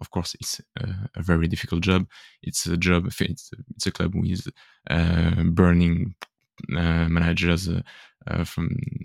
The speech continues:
all the seasons. Three, three this year. It's, uh, quite, uh, <laughs> impressive. And, um, and, uh, but I think he, he's a really, really good coach, as Vas-,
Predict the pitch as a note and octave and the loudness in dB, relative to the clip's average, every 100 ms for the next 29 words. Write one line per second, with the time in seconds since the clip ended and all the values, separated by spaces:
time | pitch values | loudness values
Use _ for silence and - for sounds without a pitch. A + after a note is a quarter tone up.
0 | - - F2 F2+ - F2+ F2+ F2 F2 - | -12 -6 -4 -2 -2 0 2 2 0 -2
1 | - F2 - - - F#2 F2 F2+ - E2+ | 2 2 0 -6 0 0 0 -2 0 0
2 | - F2 E2+ E2 - - - - - _ | 0 0 0 0 -4 -6 -8 -14 -20 _
3 | - F2+ E2+ - F#2 F2 F2+ - E2+ - | -2 -2 0 -2 -2 0 0 2 2 2
4 | F2 - F2+ F2 - - _ _ - F#2+ | 2 2 0 0 -6 -20 _ _ 0 4
5 | F#2 F#2 F#2 F#2 F#2 F#2 F#2 F#2 F2+ - | 6 6 6 6 6 4 4 2 0 0
6 | F2+ F#2 F#2 F#2+ F#2 F#2 F#2+ F#2+ - G2+ | 2 2 4 2 2 2 0 -2 -2 -2
7 | G2 - - - - - - - - - | -2 -4 -12 -10 -6 -4 -6 -10 -12 -12
8 | - - F#2 - - F2 F2+ F2+ F2 F2+ | -8 -4 -4 -4 -4 2 6 6 4 0
9 | G#2+ F2 F2 F2+ - - F2+ - - - | -2 -2 0 -2 -4 -4 -4 -6 -14 -20
10 | _ - F#2 F#2+ - F2+ F2 - | _ 0 2 0 -6 -4 -4 -4